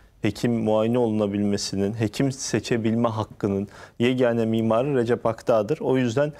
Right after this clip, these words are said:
bizden olan sağlıkçılar bile sevmezler kendisini. Niye? Muayenehaneler, özel muayenehanelere hasta yönlendirilmesinin önünü kesen,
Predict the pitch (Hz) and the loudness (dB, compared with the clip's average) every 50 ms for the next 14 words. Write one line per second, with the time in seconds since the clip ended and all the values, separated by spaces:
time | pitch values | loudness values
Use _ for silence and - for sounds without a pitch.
0 | - - - - - - - _ - 107 117 117 113 113 120 139 143 147 139 139 | -18 -18 -18 -18 -20 -20 -16 _ -4 0 0 2 2 2 2 2 2 4 2 2
1 | 139 139 131 - - 135 127 131 131 123 127 - - 135 147 165 170 151 120 113 | 2 2 0 0 0 2 2 2 2 -2 -4 -2 0 2 2 2 2 0 0 0
2 | 107 110 139 175 202 - - - - - 131 120 120 120 123 127 127 113 110 107 | 2 2 2 0 -2 -6 -10 -6 -2 0 2 2 2 4 2 2 2 2 2 0
3 | 95 87 - - 101 92 92 90 90 - - 110 110 139 165 175 - - - 123 | 0 0 0 0 0 0 0 -2 -4 -4 -2 -2 0 0 -2 -4 -6 -4 -2 0
4 | 135 139 135 151 165 - - _ _ _ _ _ _ _ - 123 123 123 123 120 | 2 2 2 0 -2 -6 -12 _ _ _ _ _ _ _ 0 2 2 2 2 2
5 | 123 123 120 120 120 120 113 117 110 110 110 104 123 131 131 123 117 113 110 110 | 2 2 2 2 2 2 2 2 2 2 2 2 2 2 2 2 2 2 2 2
6 | 107 107 107 107 104 104 107 104 104 107 107 117 127 139 - - - - - - | 2 2 2 2 2 2 2 2 2 2 2 2 0 0 -4 -10 -18 -18 -8 -4
7 | 139 113 - - - 139 135 135 120 110 107 104 104 101 101 101 98 98 104 98 | -4 -2 -2 0 2 2 2 4 2 2 2 2 2 2 2 2 0 2 2 2
8 | 101 101 104 101 - - 165 165 - 120 117 117 120 120 123 123 - 117 101 - | 2 0 -2 -2 0 -2 -2 0 0 0 2 2 2 0 0 -2 -2 -4 -2 -2
9 | - 104 98 123 | -2 -2 -2 -2